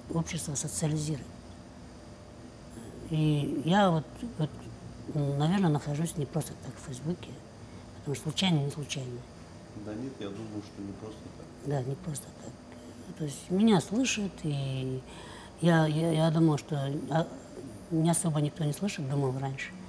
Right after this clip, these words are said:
Speaker 1: Но когда потом в Астане на-, появлялся в мероприятиях, и когда с тобой знакомятся, там, скажем так, не маленькие люди, да, там, и, которых ты видел по телевизору, да, <laughs> они с тобой знакомятся, их жены с тобой знакомятся и говорят, что они тебя читают,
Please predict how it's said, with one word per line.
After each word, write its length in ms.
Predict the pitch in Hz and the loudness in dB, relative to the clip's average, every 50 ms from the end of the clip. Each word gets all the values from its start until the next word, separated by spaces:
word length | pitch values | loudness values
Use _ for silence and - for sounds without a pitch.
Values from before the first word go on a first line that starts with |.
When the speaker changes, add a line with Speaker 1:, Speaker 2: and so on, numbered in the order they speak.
| - - - - - - - - - - | -14 -14 -14 -14 -14 -16 -16 -16 -6 0
Speaker 1:
Но 200 | - 143 139 139 123 | 2 4 4 4 4
когда 260 | - 156 143 147 151 | 2 2 4 4 2
потом 320 | 135 - - - - 143 | 2 2 -2 0 2 2
в 40 | 139 | 2
Астане 300 | 139 143 - 170 156 147 | 2 0 0 0 2 2
на-, 100 | 139 135 131 - - | 2 0 -2 -2 -2
появлялся 420 | 156 151 147 147 151 147 - - | 0 2 4 4 4 4 2 2
в 40 | 135 | 0
мероприятиях, 720 | 139 139 147 139 - 143 135 147 165 175 - - 151 127 - - 170 | 2 2 0 0 0 0 4 4 4 4 4 2 0 0 0 -4 -4
и 160 | 147 139 131 | 0 0 0
когда 300 | 123 - - 147 135 147 | -2 0 0 2 2 2
с 40 | 139 | 2
тобой 260 | - - 139 131 139 | 2 -2 -2 0 2
знакомятся, 800 | 127 135 139 131 - 151 143 139 131 - - - 139 127 123 120 - - - - - - - - - - - - | 2 2 0 2 2 2 2 2 2 0 -2 0 0 0 0 -2 -6 -12 -14 -14 -14 -14 -14 -14 -14 -16 -10 -2
там, 360 | 160 139 123 117 117 117 120 127 - - - - - - - - - - | 0 0 2 2 0 -2 -4 -6 -10 -14 -16 -16 -16 -16 -16 -14 -14 -8
скажем 260 | - - 135 127 123 | -2 -2 0 0 0
так, 140 | - - 120 - - - | -4 -4 -10 -10 -14 -8
не 180 | - 151 143 139 | -4 -2 0 2
маленькие 460 | 139 143 139 139 135 131 - - 131 | 2 2 2 2 0 -2 -4 -4 -2
люди, 240 | 127 143 151 147 151 | -2 -2 0 0 0
да, 140 | 127 139 139 | 0 0 -2
там, 180 | - - 147 135 131 - - - - - - - - - - - - | -2 -2 -6 -6 -6 -8 -12 -16 -16 -16 -16 -16 -16 -16 -18 -12 -6
и, 180 | 135 127 123 120 123 - 165 139 143 - - - - - - - - | -4 -2 -2 -4 -6 -8 -8 -8 -8 -8 -10 -14 -12 -12 -14 -10 -4
которых 260 | - 156 - 147 127 | -2 0 0 0 0
ты 120 | - 160 | 0 -2
видел 180 | 139 143 135 139 | -2 0 -2 -2
по 120 | - - | -4 -6
телевизору, 520 | - - 131 127 127 123 143 151 151 143 143 | -8 -4 -2 -2 0 0 0 0 0 0 0
да, 240 | 131 135 139 151 160 127 | 0 2 2 2 8 12
<laughs> 880 | 156 185 165 156 135 151 - - - - - - - - - - - - | 12 12 12 12 8 6 2 0 -8 -8 -10 -12 -12 -14 -14 -14 0 2
они 80 | 151 | 4
с 60 | 151 - | 4 4
тобой 180 | 165 139 139 131 | 2 0 0 2
знакомятся, 540 | 135 131 - - 156 156 160 156 151 - | 0 0 2 2 6 6 6 6 6 2
их 80 | 147 139 | -2 0
жены 520 | - 147 139 131 127 120 135 151 165 170 160 | 2 2 2 2 2 2 4 6 6 6 6
с 40 | - | 6
тобой 200 | - 156 147 139 | 2 0 0 2
знакомятся 540 | 131 143 135 - - 143 139 139 131 - - - | 0 -2 -2 0 0 0 0 0 0 -2 -4 -6
и 60 | 139 | -2
говорят, 320 | 127 135 135 139 147 143 | 0 2 2 2 2 0
что 160 | - - - | 0 0 -2
они 80 | 139 135 | -2 -2
тебя 220 | 123 - - 135 | 0 2 0 0
читают, 520 | 127 - - - - - 147 160 170 160 | 2 0 -6 -4 0 4 6 6 6 4